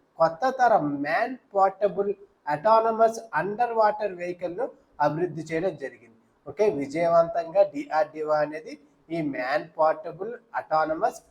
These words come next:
అండర్ వాటర్ వెహికల్ ను అభివృద్ధి చేయడం జరిగింది. ఇక్కడ మన ఎగ్జామ్ పర్స్పెక్టివ్ లో దీనిని ఎవరు అభివృద్ధి చేయడం జరిగింది అంటే,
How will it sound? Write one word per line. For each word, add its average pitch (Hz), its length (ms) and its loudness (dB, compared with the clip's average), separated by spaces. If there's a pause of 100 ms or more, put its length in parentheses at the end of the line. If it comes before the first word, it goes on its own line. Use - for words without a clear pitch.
(300)
అండర్ 196 340 2
వాటర్ 185 380 4
వెహికల్ 165 400 -6
ను 311 80 -4 (400)
అభివృద్ధి 147 400 -6
చేయడం 156 340 -4
జరిగింది. 160 400 -6
ఇక్కడ 175 240 -10
మన 139 180 -6
ఎగ్జామ్ 220 360 -4
పర్స్పెక్టివ్ 196 520 -2
లో 294 60 -4 (420)
దీనిని 202 360 4 (160)
ఎవరు 202 260 6
అభివృద్ధి 202 420 -6
చేయడం 196 240 -2 (120)
జరిగింది 185 420 -8
అంటే, 277 200 0